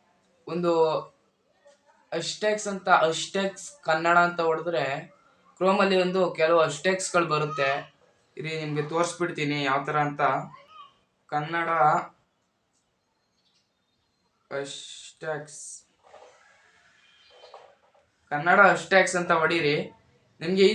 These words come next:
ತರ ಒಂದು ಇಂಟರ್‌ಫೇಸ್ ಬರುತ್ತೆ. ಇಲ್ಲಿ ಗ್ರೀನ್ ಕಲರ್ ಬೆಸ್ಟ್ ಹ್ಯಾಶ್‌ಟ್ಯಾಗ್ಸ್ ಅಂತ ಇದೆಯಲ್ಲ, ಅದ್ರ ಮೇಲೆ ಕ್ಲಿಕ್ ಮಾಡ್ಕೊಂಡು ನಿಮ್ಗೆ ಇಲ್ಲ ಅಂದ್ರೂ ಒಂದು, ಆ, ಒಂದ್ ಇಪ್ಪತ್ ಮೂವತ್ತು ಹ್ಯಾಶ್‌ಟ್ಯಾಗ್ಸ್ ಸಿಗ್ತದೆ. ನೋಡಿ,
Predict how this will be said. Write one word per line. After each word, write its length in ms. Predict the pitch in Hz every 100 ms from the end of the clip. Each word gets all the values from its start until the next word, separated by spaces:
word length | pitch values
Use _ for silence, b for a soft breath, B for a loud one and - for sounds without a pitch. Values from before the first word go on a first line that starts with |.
| 202
ತರ 140 | 226 220
ಒಂದು 160 | 220 208
ಇಂಟರ್‌ಫೇಸ್ 460 | 202 208 208 196 185
ಬರುತ್ತೆ. 240 | 190 185 190
ಇಲ್ಲಿ 120 | 190 170 151
ಗ್ರೀನ್ 240 | 208 220 208
ಕಲರ್ 240 | 208 170 156
ಬೆಸ್ಟ್ 280 | 160 - 220 - - _ -
ಹ್ಯಾಶ್‌ಟ್ಯಾಗ್ಸ್ 520 | 160 - - 190 185 185
ಅಂತ 120 | 180 170
ಇದೆಯಲ್ಲ, 260 | 170 175 160
ಅದ್ರ 120 | 147 170 190
ಮೇಲೆ 140 | 180
ಕ್ಲಿಕ್ 200 | 170 151 170
ಮಾಡ್ಕೊಂಡು 420 | 170 175 170 170 175
ನಿಮ್ಗೆ 260 | 175 165 147 - - _ - _ -
ಇಲ್ಲ 160 | 165 190 190
ಅಂದ್ರೂ 220 | 190 185 185 185
ಒಂದು, 220 | 180 170 165 160 160 160 156 - _ _ _ _ _ _ _ _ _ _ _ _ _ -
ಆ, 40 | 143 139 139 135 - _ - - - - - - 139
ಒಂದ್ 120 | 147
ಇಪ್ಪತ್ 260 | 147 190 202 190
ಮೂವತ್ತು 280 | 190 185 180
ಹ್ಯಾಶ್‌ಟ್ಯಾಗ್ಸ್ 420 | 170 - 196 196 185
ಸಿಗ್ತದೆ. 420 | 180 - 170 165 180 - _ _ _ -
ನೋಡಿ, 160 | 147